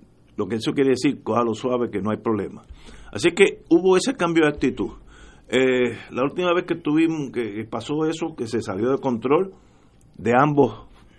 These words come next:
de ambos lados, eh, pues hubo unos daños millonarios a, a Torrey, y eso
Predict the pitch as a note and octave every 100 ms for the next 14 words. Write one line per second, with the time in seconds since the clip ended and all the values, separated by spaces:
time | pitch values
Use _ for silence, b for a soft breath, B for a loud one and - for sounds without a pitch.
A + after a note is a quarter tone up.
0 | - - A2+ D3 C#3+ G#2+ B2 A#2+ G#2 A#2+
1 | b b b b b b - A2 G#2+ G#2+
2 | - G2+ A2+ C#3+ D#3 D3+ A2+ B2 D3+ D3+
3 | C3+ F#2+ - - A#2+ C#3 C#3+ D3 E3+ E3
4 | E3+ - - D#2+ G2+ G2+ G2+ C3 C#3+ C#3
5 | E3 E3 C3 D3+ C#3+